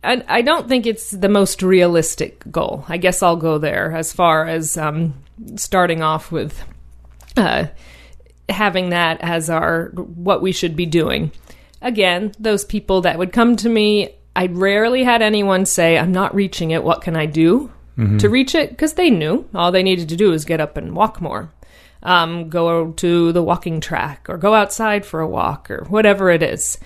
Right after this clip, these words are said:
Speaker 1: You'd have to walk more. That's, again, not doable for everyone, <clears throat> or people don't have time for it. There was also a study done recently of, um, doctors and nurses who are pretty much on their feet all day long,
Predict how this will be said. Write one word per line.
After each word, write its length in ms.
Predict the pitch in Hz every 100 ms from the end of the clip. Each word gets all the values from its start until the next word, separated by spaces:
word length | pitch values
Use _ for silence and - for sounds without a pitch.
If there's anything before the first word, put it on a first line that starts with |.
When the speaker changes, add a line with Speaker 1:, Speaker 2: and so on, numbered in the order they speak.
| - - -
Speaker 1:
You'd 140 | 233
have 160 | 226 -
to 80 | 196
walk 340 | 202 190 -
more. 340 | 170 135 151 - - - -
That's, 300 | 285 262 - -
again, 380 | 196 196 170
not 240 | 170 165 -
doable 460 | 170 170 165 165 160
for 180 | 180
everyone, 560 | 165 156 156 156 160 165 - -
<clears throat> 160 | -
or 560 | 277 247 214 202 208 214
people 240 | 220 262
don't 140 | 277 254
have 120 | 247
time 260 | 226 214 226
for 280 | - 180 -
it. 200 | - - - - - - -
There 140 | 240 240
was 100 | 240
also 280 | 277 311 262
a 60 |
study 360 | 202 - 185 190
done 420 | 175 165 165 165
recently 640 | 180 196 185 160 165 165 165 -
of, 440 | 160 160 160 - - 156
um, 260 | 160 240
doctors 460 | - 185 - 202 190
and 140 | 175 165
nurses 500 | 175 170 151 151 -
who 100 | 233
are 60 |
pretty 180 | 233 427
much 200 | 392 330
on 100 | 247
their 140 | 220 202
feet 260 | 214 180 -
all 240 | 170 196
day 180 | 180 156
long, 400 | 180 160 180 262